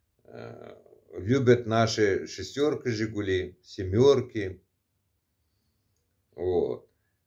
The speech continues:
Секрет в чём? Вот. У меня Самсонов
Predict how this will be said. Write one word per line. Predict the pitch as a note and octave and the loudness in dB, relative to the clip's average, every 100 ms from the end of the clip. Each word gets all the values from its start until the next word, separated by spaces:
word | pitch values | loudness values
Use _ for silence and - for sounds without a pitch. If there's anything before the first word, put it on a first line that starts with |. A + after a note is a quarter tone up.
| _ _ _ _ _ _ _ | _ _ _ _ _ _ _
Секрет | - C#3 D#3+ F3+ F3+ | -6 0 4 4 2
в | - | -6
чём? | F#3 F#3 B2+ - - _ _ _ _ _ _ _ _ _ _ _ _ _ _ _ _ _ _ _ _ _ _ _ _ | 4 6 6 0 -14 _ _ _ _ _ _ _ _ _ _ _ _ _ _ _ _ _ _ _ _ _ _ _ _
Вот. | - C#2+ - _ _ _ _ _ | -20 -20 -20 _ _ _ _ _
У | F#2 | -2
меня | A2+ D3 C#3+ - - - _ _ _ _ _ - - _ _ _ _ _ _ _ _ _ | 2 4 4 0 -10 -20 _ _ _ _ _ -20 -20 _ _ _ _ _ _ _ _ _
Самсонов | - - G#2 G2+ C3+ C3 G#2 - | -20 -6 -4 -2 0 2 2 -2